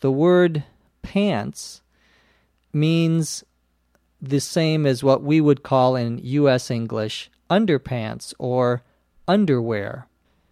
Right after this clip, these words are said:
So if you said to someone, "Are you going to wear pants to the party tonight?"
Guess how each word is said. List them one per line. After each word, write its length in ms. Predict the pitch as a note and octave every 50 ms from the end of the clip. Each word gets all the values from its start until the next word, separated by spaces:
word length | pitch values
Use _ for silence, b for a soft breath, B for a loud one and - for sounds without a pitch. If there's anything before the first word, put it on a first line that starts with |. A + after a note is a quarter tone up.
| _ _
So 300 | - - - C#3+ C3+ C3+
if 160 | C3+ B2+ -
you 100 | D3 C3+
said 340 | B2+ - - D3+ D3+ D3+ D3
to 120 | - C#3+ B2+
someone, 640 | - - C#3 C3 C3 B2 B2 A#2+ A#2+ A#2 A#2 A2 - _ _ _ _ _ _ _ _ _ _ _ _ _ _ _ _ _ _ _
"Are 140 | - C3+ C3
you 180 | C3+ C3 C#3 C3+
going 300 | B2+ C#3+ C#3+ D3 C#3+ D3
to 180 | C#3 - C#3 B2+
wear 300 | B2 B2+ B2+ B2+ B2 A#2+
pants 720 | - - - E3+ F3 F#3+ F3+ C3+ - - - - - -
to 120 | - - C3
the 140 | A2 - -
party 460 | - - - F#3 G3+ G#3 F3 C3+ A2+
tonight?" 580 | - - A#2+ A2 G#2+ G#2 G2+ B2 G#3 - -